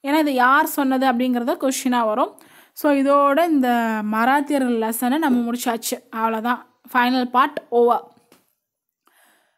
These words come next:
So, நெக்ஸ்ட் வீடியோல நெக்ஸ்ட் லெசனோட பார்க்கலாம். உங்களுக்கு இந்த வீடியோ பிடிச்சிருந்தா ஒரு லைக் பண்ணுங்க, ஷேர் பண்ணுங்க, க-, கமெண்ட் பண்ணுங்க. கீழே இருக்க ரெட் கலர் சப்ஸ்கிரைப் பட்டனை சப்ஸ்கிரைப் பண்ணிட்டு பக்கத்துல இருக்க பெல் ஐகானை பிரஸ் பண்ணிட்டு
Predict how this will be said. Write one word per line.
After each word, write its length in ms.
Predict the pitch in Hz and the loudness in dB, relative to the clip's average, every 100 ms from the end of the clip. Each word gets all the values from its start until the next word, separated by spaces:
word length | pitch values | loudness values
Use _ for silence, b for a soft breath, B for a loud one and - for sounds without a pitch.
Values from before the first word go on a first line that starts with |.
| _ - | _ -12
So, 220 | - 294 | -2 0
நெக்ஸ்ட் 340 | 277 311 - | 2 0 0
வீடியோல 400 | 403 339 285 269 381 381 | 2 4 4 4 2 2
நெக்ஸ்ட் 380 | 254 320 - | 0 0 -2
லெசனோட 480 | 302 269 254 254 254 262 247 226 226 226 | 0 2 2 2 2 2 0 0 -4 -2
பார்க்கலாம். 440 | 226 226 247 359 - _ _ _ _ _ _ _ _ _ _ | -4 0 0 0 -4 _ _ _ _ _ _ _ _ _ _
உங்களுக்கு 400 | 262 294 330 311 | -2 0 0 -2
இந்த 120 | 330 | 0
வீடியோ 300 | 285 311 370 359 | 0 2 0 0
பிடிச்சிருந்தா 460 | 285 294 269 262 | -2 2 2 4
ஒரு 160 | 311 269 | 4 4
லைக் 260 | 247 262 262 | 2 0 -2
பண்ணுங்க, 320 | 285 277 294 294 | 0 0 0 2
ஷேர் 200 | 254 254 | 0 0
பண்ணுங்க, 340 | 269 269 285 | -2 0 0
க-, 480 | 285 247 220 - - | 2 0 -2 -6 0
கமெண்ட் 260 | 254 277 269 | 2 2 2
பண்ணுங்க. 400 | 247 233 294 403 _ b b b b b b _ _ | 0 0 0 -2 _ b b b b b b _ _
கீழே 220 | 330 359 | 0 2
இருக்க 260 | 339 311 | 2 2
ரெட் 240 | 277 262 262 | 2 0 0
கலர் 180 | 311 311 | 0 2
சப்ஸ்கிரைப் 420 | 285 - 302 294 | -2 -2 -2 0
பட்டனை 600 | 269 262 262 269 254 240 233 | 2 2 2 2 2 0 -4
சப்ஸ்கிரைப் 360 | 247 - 302 | -8 -4 -2
பண்ணிட்டு 320 | 277 262 254 381 | 0 0 2 2
பக்கத்துல 340 | 269 247 294 | 0 0 -2
இருக்க 260 | 294 277 240 | -2 -2 -2
பெல் 240 | 233 277 | 0 2
ஐகானை 440 | 294 269 262 254 | 0 2 0 0
பிரஸ் 260 | 247 247 - | -2 -6 -4
பண்ணிட்டு 400 | 262 240 233 | -2 0 0